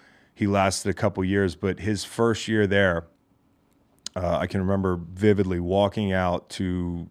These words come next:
to training camp, and I'm a high pick my first year. Uh, it's fine, but it's not great. Um,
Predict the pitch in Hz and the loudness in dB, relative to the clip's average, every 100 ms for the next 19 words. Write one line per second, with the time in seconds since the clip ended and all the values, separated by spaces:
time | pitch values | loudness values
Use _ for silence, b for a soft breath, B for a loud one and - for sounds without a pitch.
0 | _ 95 - 113 104 90 90 82 90 98 | _ -12 -4 -2 -2 -2 -6 -6 -4 -2
1 | 95 110 110 - 101 98 - - b b | 0 2 0 0 0 0 -4 -20 b b
2 | b b - 95 - 107 95 107 101 95 | b b -2 -2 2 0 0 0 2 2
3 | 95 95 - 95 90 87 85 82 98 - | 2 -2 -4 -2 0 0 -2 -4 -6 -6
4 | - 120 113 113 107 98 95 92 113 98 | -2 0 2 0 0 -2 -2 -4 -4 -4
5 | 92 110 120 - _ b b b b b | 0 0 0 -4 _ b b b b b
6 | 98 95 92 92 92 90 90 | 0 2 4 4 2 0 -2